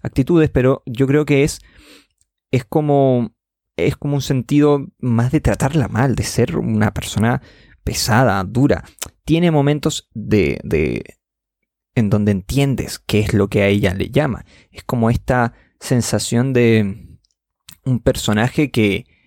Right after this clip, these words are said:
que, que es anhelado por ella, por alguna razón muy irracional, que es lo que ocurre también en la realidad. Es un personaje complejo, Bella, que evoluciona a lo largo de la serie, que presenta muchas contradicciones, como dije en el primer segmento.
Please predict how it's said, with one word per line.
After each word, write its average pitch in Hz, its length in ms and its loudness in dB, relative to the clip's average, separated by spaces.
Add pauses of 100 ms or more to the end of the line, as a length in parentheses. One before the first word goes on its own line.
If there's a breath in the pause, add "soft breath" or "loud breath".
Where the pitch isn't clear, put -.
(440)
que, 101 420 -2
que 92 280 -4
es - 260 -2
anhelado 110 600 0
por 95 160 0
ella, 139 340 0
por 107 180 0
alguna 147 280 0
razón 147 500 0 (380 soft breath)
muy 147 800 2 (140)
irracional, 143 800 2
que 160 120 -4
es 208 100 -4
lo 285 120 -2
que 147 120 0
ocurre 160 440 -2
también - 300 -6
en - 100 -12
la - 60 -8
realidad. - 400 -18 (480 loud breath)
Es - 160 -4
un 175 80 -2
personaje 170 420 0
complejo, 143 480 2
Bella, 107 440 0
que 110 100 2
evoluciona 117 460 4
a 117 40 2
lo 107 80 2
largo 104 220 2
de 98 60 2
la - 80 0
serie, - 260 -6
que - 100 -6
presenta 120 360 -2
muchas 139 420 2
contradicciones, 120 580 2
como 117 200 0
dije 117 180 0
en 113 100 -2
el - 120 -6
primer 104 320 0
segmento. 104 500 -4